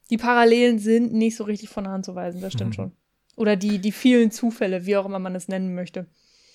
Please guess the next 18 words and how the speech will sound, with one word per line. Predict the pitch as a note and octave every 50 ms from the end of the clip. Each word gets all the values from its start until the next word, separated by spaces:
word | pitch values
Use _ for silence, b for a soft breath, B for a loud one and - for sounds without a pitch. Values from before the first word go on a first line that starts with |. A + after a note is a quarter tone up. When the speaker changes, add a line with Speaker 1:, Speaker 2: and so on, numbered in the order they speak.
| b b b b b b b b b b b b b b _ _ B2+ A2
Speaker 2:
Ja. | G#2 G#2 G#2 G#2+ - _ _ _ _ _ B B B B B B B B B B B
Aber | B - B2 B2+ B2+ B2 B2 A#2+ F#2+ G#2+
wie | B2 B2+
gesagt, | B2 G#2+ A2 G#2 G2+ -
das | A2
sollte | A2 A2 A2+ A2
jetzt | A2 - - -
nicht | A2+ A2 - -
irgendwie | - A2 A2+ A2+
heißen, | G#2+ G#2+ A2 G#2+ - A2+ A2+
es | G#2+ - -
ist | - - - -
sehr, | B2 C3 B2+ A#2 A#2 A#2 - B B B B B B B B B B B B B B B B B B -
sollte | - - - A#2+ B2 - C3
man | B2 A#2+ A2+
sich | A2 -
nicht | C#3+ C3+ -
anschauen. | - D#3+ E3 - - D3+ D#3 D3+ D3+ D#3 D#3 D#3+